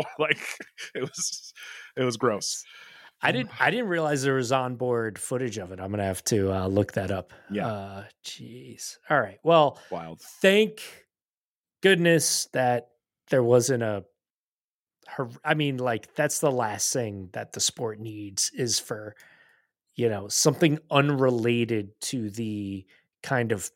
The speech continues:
Speaker 2: perils that everybody signed up for, but just for, like, you know,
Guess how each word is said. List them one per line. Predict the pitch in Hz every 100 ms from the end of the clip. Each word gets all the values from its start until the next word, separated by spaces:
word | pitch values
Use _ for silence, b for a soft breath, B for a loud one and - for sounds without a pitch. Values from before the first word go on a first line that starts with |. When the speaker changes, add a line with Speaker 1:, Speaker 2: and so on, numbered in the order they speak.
| -
Speaker 2:
perils | - 135 131 123 117 110 -
that | 120 107
everybody | 107 117 110 101
signed | 95 139 110 101
up | 98 -
for, | - 131 110 98 92
but | - -
just | 107 -
for, | - 107
like, | 107 107 - B B B B B B _
you | - 117
know, | 113